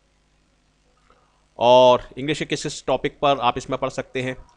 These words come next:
देखिए, यहाँ पर आप देख सकते हैं, ये ब्लॉग सेक्शन है examini dot in का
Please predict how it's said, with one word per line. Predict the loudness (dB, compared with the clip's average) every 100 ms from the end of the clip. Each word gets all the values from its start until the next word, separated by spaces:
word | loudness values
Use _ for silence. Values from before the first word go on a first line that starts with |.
| -8
देखिए, | -4 -2
यहाँ | 0 0
पर | 2
आप | 0
देख | 2 -2 -2
सकते | -6 -6
हैं, | -4 -4
ये | -2 -4
ब्लॉग | 2 2 2
सेक्शन | -6 -4 -6
है | -4 -8 _ _
examini | -10 -4 -4 -4 -4
dot | -6 -6
in | -8
का | -8